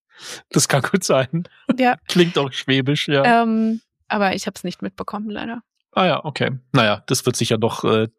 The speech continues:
Speaker 1: den ein oder anderen Schneefall geben in diesem Winter, würde ich vermuten.
Speaker 2: Glaub ich auch. Dimitri hat heute Morgen gemeint, dass wohl dieses Jahr am meisten Schnee fallen wird in New Jersey. Seit
Speaker 1: Aber
Speaker 2: was weiß ich wie vielen Jahren.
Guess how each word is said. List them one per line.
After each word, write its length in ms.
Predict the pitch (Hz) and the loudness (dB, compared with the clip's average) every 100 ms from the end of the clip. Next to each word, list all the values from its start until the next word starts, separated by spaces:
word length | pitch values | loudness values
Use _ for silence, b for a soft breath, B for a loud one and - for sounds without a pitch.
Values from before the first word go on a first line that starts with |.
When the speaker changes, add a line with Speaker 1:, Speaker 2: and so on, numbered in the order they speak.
| _ | _
Speaker 1:
den 140 | 127 120 | 2 4
ein 220 | 123 135 | 2 0
oder 160 | 127 117 | 0 -2
anderen 480 | 123 127 120 131 B B B B | -2 -4 -2 -6 B B B B
Schneefall 520 | - - 127 - 117 120 | -2 2 2 2 0 -2
geben 400 | 120 123 127 147 | -4 -4 -4 -4
in 80 | |
diesem 260 | 127 123 123 | -4 -6 -2
Winter, 360 | 131 135 127 131 | -4 2 0 2
würde 160 | 135 | -4
ich 80 | 135 | -2
vermuten. 480 | 135 131 139 170 190 _ _ | -2 -2 -2 -2 -2 _ _
Speaker 2:
Glaub 200 | - 185 | -2 0
ich 120 | 165 - | 0 -4
auch. 140 | 190 | -4
Dimitri 340 | 190 196 - 208 | -2 -4 -2 -2
hat 120 | 208 | 0
heute 160 | 180 | -2
Morgen 220 | 185 190 185 | 0 -2 -2
gemeint, 340 | 180 170 190 | -2 -2 -2
dass 200 | 185 - | -6 -4
wohl 180 | 180 190 | 0 0
dieses 360 | 196 196 196 | 0 -2 -4
Jahr 360 | 185 175 190 - _ | -2 0 0 -2 _
am 160 | 190 180 | -2 0
meisten 460 | 165 196 - 202 | 0 -2 -6 -8
Schnee 300 | - 180 180 | -6 -4 -4
fallen 360 | - 175 170 165 | -2 -2 0 -2
wird 180 | 165 - | -6 -6
in 240 | 180 175 | -6 -4
New 120 | 175 - | -6 -8
Jersey. 460 | 196 - - 208 190 _ _ _ _ _ _ _ _ _ _ _ _ B B B | -12 -10 -10 -10 -14 _ _ _ _ _ _ _ _ _ _ _ _ B B B
Seit 300 | - 160 170 | -2 -2 0
Speaker 1:
Aber 120 | - - _ _ _ _ _ _ _ | -2 -2 _ _ _ _ _ _ _
Speaker 2:
was 160 | 185 - | -6 -4
weiß 140 | - | -6
ich 100 | 196 | -8
wie 40 | - | -16
vielen 240 | - 196 | -10 -6
Jahren. 280 | 190 202 208 | -4 -6 -8